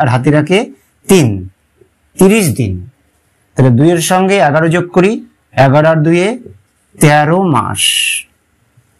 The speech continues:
বছর আট আর চারে বারো,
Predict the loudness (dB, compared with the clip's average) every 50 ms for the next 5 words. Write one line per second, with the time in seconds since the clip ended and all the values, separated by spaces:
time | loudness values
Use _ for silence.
0 | _ 0 2 2 2 2 0 0 0 0 0 -2 -6 -10 -8 -2 0 2 2 2
1 | 2 0 0 -2 -2 -2 -2 -4 -2 0 2 2 2 2 0 -2 -4 -8 -14 _
2 | _ _ _ _ _ _ _ _ _ -2 0 2 2 2 4 4 2 2 2 0
3 | -2 -4